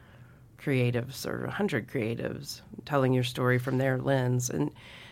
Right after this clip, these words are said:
we've had some pretty incredible stories come out of the, our filmmaking community. I mean, one of my favorites is, um,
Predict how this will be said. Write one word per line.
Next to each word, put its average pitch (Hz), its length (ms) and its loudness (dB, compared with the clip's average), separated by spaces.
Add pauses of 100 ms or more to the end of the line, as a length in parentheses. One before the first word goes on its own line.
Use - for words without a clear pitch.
(140)
we've 339 120 6
had 247 200 4
some 139 140 4
pretty 139 320 6
incredible 120 500 4
stories 123 480 0
come 139 180 0
out 120 160 4
of 113 240 0
the, 131 320 -2 (800)
our 160 140 0
filmmaking 131 600 2
community. 135 560 4
I 127 60 4
mean, 135 160 4
one 160 120 6
of 147 60 6
my 127 120 6
favorites 127 680 2
is, 131 340 -4
um, - 400 -4